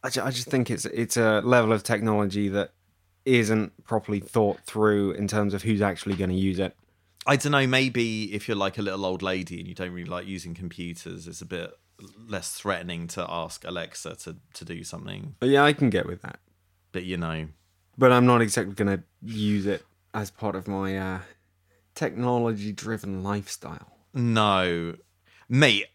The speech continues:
Speaker 2: I tell you what, I think stuff's getting too integrated, 'cause every time my phone <clears throat> rings, my phone rings, my iPad rings,
Speaker 1: Ah.
Speaker 2: and my freaking laptop <laughs> rings out of my studio monitors.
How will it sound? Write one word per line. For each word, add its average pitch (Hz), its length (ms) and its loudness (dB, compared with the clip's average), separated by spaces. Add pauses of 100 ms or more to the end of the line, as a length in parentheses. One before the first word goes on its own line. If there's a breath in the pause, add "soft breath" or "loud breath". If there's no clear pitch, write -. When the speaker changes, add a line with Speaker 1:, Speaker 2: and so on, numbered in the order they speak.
(280)
Speaker 2:
I 160 60 0
tell 175 200 2
you 165 80 2
what, 147 160 8
I 131 100 8
think 233 180 0
stuff's 185 200 -2
getting 135 160 -2
too 147 180 0
integrated, 92 580 -4
'cause 120 180 -4
every 165 360 0
time 92 460 2
my 107 140 4
phone 135 300 4
<clears throat> 98 100 2
rings, 80 400 -6 (580 soft breath)
my 147 260 6
phone 190 300 6
rings, 92 420 0 (140)
my 131 360 6
iPad 117 260 2
rings, 85 440 -4 (220 soft breath)
Speaker 1:
Ah. 127 200 6
Speaker 2:
and 151 80 4
my 156 160 8
freaking 151 560 2 (140)
laptop 139 600 2 (220)
<laughs> 139 180 -2
rings 147 340 6
out 147 180 6
of 131 100 -2
my 135 100 2
studio 139 560 0
monitors. 131 640 0